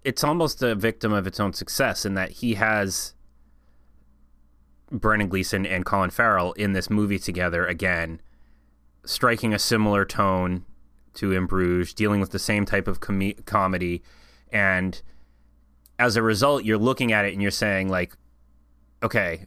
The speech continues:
we know that these characters can do this." Like, it becomes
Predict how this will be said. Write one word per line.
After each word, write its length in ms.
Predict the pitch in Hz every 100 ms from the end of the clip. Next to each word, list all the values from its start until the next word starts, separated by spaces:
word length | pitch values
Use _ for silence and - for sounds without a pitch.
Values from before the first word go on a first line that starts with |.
| -
we 160 | 104 107
know 200 | 107 104
that 180 | 98
these 180 | 104 98
characters 440 | - 95 90 95 -
can 180 | 92
do 180 | 87 92
this." 540 | 85 82 - - - -
Like, 240 | 92 90
it 120 | 101
becomes 540 | 104 98 117 107 98